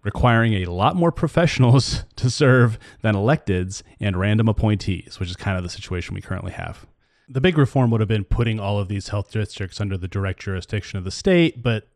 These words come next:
theoretically, this will give medical officers a team of peers to lean on and consult with when times get tough, rather than, you know,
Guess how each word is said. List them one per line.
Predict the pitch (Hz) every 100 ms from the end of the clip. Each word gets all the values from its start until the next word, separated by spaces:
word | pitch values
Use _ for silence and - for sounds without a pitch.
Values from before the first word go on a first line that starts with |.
| _ _ _
theoretically, | - 160 139 120 151 - 135 117 110
this | 107 -
will | 110
give | 107 98
medical | 104 107 104
officers | 95 95 92 98 92
a |
team | - - 131
of | 101 -
peers | - 139 139 139 -
to | 104
lean | 107 113 110
on | 110
and | 95 92
consult | 95 - - 123 -
with | 120 -
when | 95
times | - 101 92
get | - -
tough, | 139 135 123 - -
rather | 117 117 107
than, | 104 101 98
you | 98
know, | 90 87 82